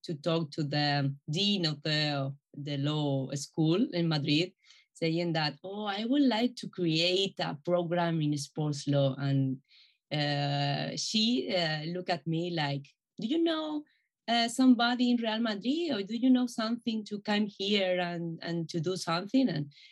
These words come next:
it's like, "No, it's not about Real Madrid. It's not about the, the, the, the stars, no? It's, it's about the regulations." I, I, I was thinking about,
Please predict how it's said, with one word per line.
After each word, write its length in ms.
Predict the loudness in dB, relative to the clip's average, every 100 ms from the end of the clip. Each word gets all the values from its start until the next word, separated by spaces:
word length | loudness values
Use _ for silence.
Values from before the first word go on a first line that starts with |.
| -14
it's 100 | -4
like, 280 | 0 0 -2
"No, 280 | -2 -2 0
it's 140 | 2
not 220 | 2 2
about 360 | 0 0 0 2
Real 240 | 2 2
Madrid. 420 | 2 0 0 -2 -4
It's 120 | -2
not 180 | -2 0
about 500 | -2 0 2 2 0
the, 680 | -2 -2 -2 -4 -4 -6 -10 -8 -4
the, 400 | -2 -2 -6 -8 -10 -8 -2
the, 220 | -2 0
the 100 | 0
stars, 580 | 0 0 0 2 2 0
no? 300 | 0 0 0
It's, 240 | -2 -4 -4 -4
it's 200 | -4 -2
about 320 | 0 2 0
the 120 | 0 -2
regulations." 960 | -2 -2 0 2 2 2 -4 -8 -6
I, 260 | -4 -4 -6 _ _ _ -4
I, 640 | 0 2 0 0 -2 -4 -8 -18 -6 0
I 80 | 0
was 240 | 0 0
thinking 400 | 6 6 6 2
about, 460 | 0 -2 0 -2